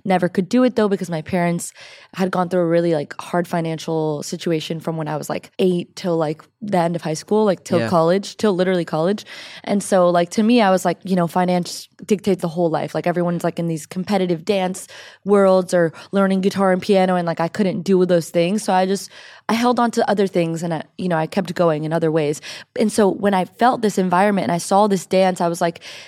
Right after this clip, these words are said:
Speaker 1: "This is always what I've wanted to do." But I never believed in myself enough to be like, "Just do it." You know what I mean? "Just go on
Speaker 2: Yeah.
Speaker 1: YouTube and teach yourself. Just do this."
Speaker 2: Yeah.
Speaker 1: So around that time, I finally believed in myself. It sounds so cliche. It sounds so cliche, but I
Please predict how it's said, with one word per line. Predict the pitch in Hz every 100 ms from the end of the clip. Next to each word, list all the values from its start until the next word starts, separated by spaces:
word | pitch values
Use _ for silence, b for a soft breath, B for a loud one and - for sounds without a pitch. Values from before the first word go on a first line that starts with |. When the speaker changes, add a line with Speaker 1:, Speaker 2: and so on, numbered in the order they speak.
| B -
Speaker 1:
"This | 220
is | 294
always | 320 330 247
what | 233
I've | 165
wanted | 151 202 220 -
to |
do." | 180 220 180 156 - B B B
But | - 190 - _
I | -
never | 196 214
believed | 226 196 208 208
in | 208
myself | 180 175 170 156
enough | 175 160 -
to | 180
be | 180
like, | 170 156
"Just | - 214 -
do | 190 208
it." | 202 -
You | 208
know | 190
what | 180
I |
mean? | 180
"Just | 185 170
go | 202
on | 202
Speaker 2:
Yeah. | 208
Speaker 1:
YouTube | - 190
and | 180
teach | 202
yourself. | 165 175 -
Just | 185
do | - 208
this." | 156 - - B
Speaker 2:
Yeah. | 113 123 104
Speaker 1:
So | - 220 190 -
around | 202 208 226
that | 196
time, | - 214 214 185 - -
I | 180
finally | 175 190 196 180 156 151 165 _ -
believed | 233 233 233 208
in |
myself. | 190 185 165
It | 190
sounds | - 240 196
so | - 311
cliche. | - 220 - 165 147
It | - 254
sounds | 440 370 359
so | 330 294
cliche, | 302 294 262 226
but | 196 196
I | 170